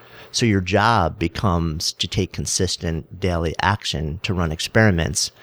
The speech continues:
to learn as much as you can about what's going, you know, where's the intersection between what lights you up and, um, what the world wants.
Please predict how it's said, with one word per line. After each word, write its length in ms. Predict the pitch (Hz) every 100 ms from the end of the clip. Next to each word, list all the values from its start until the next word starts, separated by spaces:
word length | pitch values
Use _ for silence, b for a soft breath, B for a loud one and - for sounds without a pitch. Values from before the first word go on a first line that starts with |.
| B B B B
to 380 | - 107 95 - 98
learn 400 | 95 104 92 87
as 160 | -
much 180 | 90 -
as 100 | 82
you 80 | -
can 520 | - 110 90 60 90 - B B B _ -
about 320 | 95 90 73
what's 260 | 92 -
going, 380 | - - 107 87
you 60 | 98
know, 60 | 76
where's 280 | 98 104
the 80 | 110
intersection 560 | 113 101 - 85 - 82
between 380 | 85 - 82 82
what 180 | 82
lights 280 | - 87 -
you 120 | 73
up 260 | 73 98 - - b b b b -
and, 480 | 92 85 90 82 -
um, 560 | - 85 78 80 80 80 -
what 180 | 92 -
the 100 | 82
world 380 | 85 82 69
wants. 480 | 76 71 - 82 -